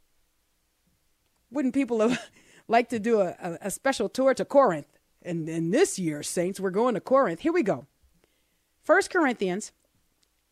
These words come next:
chapter one, I'm gonna start reading at verse twenty-two, and we may end up at thirty-one, but I want you to listen to this, right?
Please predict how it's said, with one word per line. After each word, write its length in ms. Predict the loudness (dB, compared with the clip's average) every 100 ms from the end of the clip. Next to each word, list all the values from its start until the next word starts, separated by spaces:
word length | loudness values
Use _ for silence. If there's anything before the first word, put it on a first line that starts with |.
| -14 _ _
chapter 380 | 4 4 4 -2
one, 420 | 0 0 -2 -4
I'm 160 | 2 4
gonna 140 | 4
start 260 | 2 2 0
reading 240 | 0 -2 -2
at 100 | -2
verse 200 | -4 -4
twenty-two, 460 | -6 -4 -4 -4
and 120 | -2
we 80 | -2
may 200 | -2 -2
end 200 | -4 -6
up 120 | -6
at 140 | -6 -4
thirty-one, 420 | -4 -4 -4 -4
but 100 | -2
I 60 | 0
want 180 | 0
you 60 | -4
to 100 | -6
listen 280 | -6 -8 -10
to 60 | -10
this, 220 | -14 -8
right? 220 | -8 -8